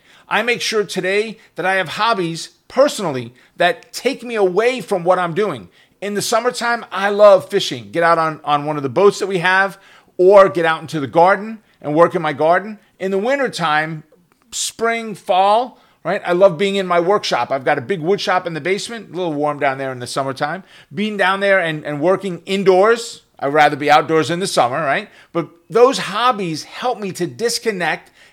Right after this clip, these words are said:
and set me on a better mental path. So if I have a trade that go, goes against me, I can walk away, go do something outside real quick, or get into the shop real quick. Just five minutes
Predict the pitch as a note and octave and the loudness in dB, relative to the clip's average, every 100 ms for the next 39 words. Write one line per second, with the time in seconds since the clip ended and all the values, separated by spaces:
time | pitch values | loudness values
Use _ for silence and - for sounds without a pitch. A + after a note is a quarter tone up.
0 | _ F#3 F#3 E3+ - - A3+ A3+ G3+ E3+ | _ -8 -8 -10 -8 -6 -6 -2 0 0
1 | B2 F#3+ G#3+ G#3 G3 F#3+ F3 - - B3+ | 2 2 2 2 -2 0 -2 -2 0 2
2 | F3 D3 - - - G#3 A#3 C#4 B3 A#3 | 2 -2 -8 -20 -8 -2 2 2 0 0
3 | A3+ G#3 G3+ F#3+ D#3 - - A3 F#3+ E3+ | 0 0 0 0 -4 -8 0 2 2 0
4 | G3 F#3+ D4 D4 - _ _ _ - - | -2 -2 -6 -8 -12 _ _ _ -8 -4
5 | G3+ E3+ A3+ A#3 F#3+ F3+ G3 G3 _ _ | -2 2 2 2 2 2 0 -4 _ _
6 | C3 F#3 B3 B3 A#3 A#3 F#3+ F#3+ F3+ F3 | 0 4 4 0 -4 -4 -4 -4 -4 -4
7 | - E3+ E3 D#3 D#3 - F3 F#3 - _ | -2 0 0 0 -4 -4 -6 -6 -14 _
8 | _ - E3 C3+ B2+ B2 F#3+ G#3 G#3 F#3 | _ 2 2 2 -2 -4 -2 -2 -4 -4
9 | - F3+ E3+ E3 D3+ - G#3+ - F#3+ - | 0 0 0 -2 -4 -4 -4 -4 -8 -8
10 | _ G3+ A#3+ A#3+ G3+ A#3+ D#3+ - | _ 0 2 2 0 -4 -4 -6